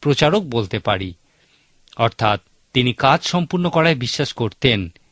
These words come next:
এবং লোকেরাও তার প্রচারে অনুপ্রাণিত হয়ে মন্দিরে পুনর্নির্মাণ কাজ সম্পূর্ণ করেছিল। সকরীয় ভাওবাদী প্রচারের উদ্দেশ্যও একই ছিল, কিন্তু প্রচারের ধরন সম্পূর্ণ আলাদা ছিল। কিছু কিছু ভাওবাদীর বই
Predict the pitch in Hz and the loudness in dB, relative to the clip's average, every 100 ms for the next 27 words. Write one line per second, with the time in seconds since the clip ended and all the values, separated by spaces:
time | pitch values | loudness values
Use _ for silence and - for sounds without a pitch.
0 | - 117 120 117 127 196 180 110 101 120 | -8 -2 0 2 0 2 2 2 0 -2
1 | - 127 135 123 120 120 - 185 208 147 | -2 -2 0 0 0 -2 -2 0 0 0
2 | 110 104 92 - - _ 123 135 139 135 | 0 -2 -4 -10 -20 _ 2 2 4 4
3 | 135 113 135 135 131 127 120 117 113 107 | 4 2 0 2 2 2 0 0 0 0
4 | - 107 117 110 120 175 170 117 92 101 | -2 -6 -4 -4 -4 -4 -4 -6 -10 -12
5 | _ _ _ _ _ _ _ _ - 127 | _ _ _ _ _ _ _ _ -4 -2
6 | 117 113 113 110 113 113 113 131 120 127 | 0 0 2 2 2 0 0 -2 0 0
7 | 127 120 117 147 - 202 151 - 139 - | 0 -2 0 -2 0 0 0 -2 -8 -6
8 | 98 92 - - - _ 190 185 - 180 | -6 -8 -12 -20 -20 _ 2 2 2 2
9 | 208 202 156 110 123 180 170 156 139 180 | 4 2 2 2 2 2 0 -2 0 2
10 | 135 107 101 95 - 95 92 - _ _ | 2 2 -2 -4 -6 -6 -8 -12 _ _
11 | - 170 196 226 220 151 139 151 147 160 | -6 -4 -2 -2 0 2 2 4 2 0
12 | 110 107 113 | 0 0 0